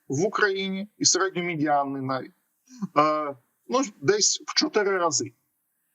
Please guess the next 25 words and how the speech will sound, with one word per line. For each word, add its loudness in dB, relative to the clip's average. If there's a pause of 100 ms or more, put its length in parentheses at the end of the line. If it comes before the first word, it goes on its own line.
(1200)
Для 4
цього 2
потрібно -2
змінити -2
регуляторну -2
політику -2
в -6
державі. -2
А 2
чому 2
в -8
чотири -2
рази? -2 (600)
Порівняння 2
з -4
нашою 0
сусідкою -2
Польщею. -2 (480)
Е, 2 (240)
ціни 2
на 2
товари 0
та, -2 (240)
м, 0
вартість 0